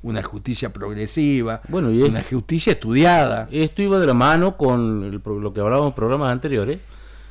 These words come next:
Speaker 2: eh, sobre la calidad de esa sentencia, ¿no?
Speaker 1: Claro.
Speaker 2: La calidad de la sentencia. La calidad de la sentencia no,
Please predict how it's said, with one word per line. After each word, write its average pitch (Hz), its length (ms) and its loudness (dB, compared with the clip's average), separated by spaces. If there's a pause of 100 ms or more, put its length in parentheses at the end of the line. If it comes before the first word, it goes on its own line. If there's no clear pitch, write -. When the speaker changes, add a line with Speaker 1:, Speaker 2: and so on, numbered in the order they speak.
(280)
Speaker 2:
eh, 95 480 -4 (960)
sobre 98 1000 -2
la 92 160 -6
calidad 135 340 0
de 147 60 0
esa 98 160 -6
sentencia, 92 480 -8
¿no? 156 180 -10 (260)
Speaker 1:
Claro. - 600 -8 (1120)
Speaker 2:
La 98 120 -14
calidad 139 420 -2
de 127 80 -2
la 90 60 -6
sentencia. - 560 -14 (600)
La 87 100 -14
calidad 107 240 -10
de 135 40 -8
la - 60 -12
sentencia 143 420 -10
no, 95 320 -10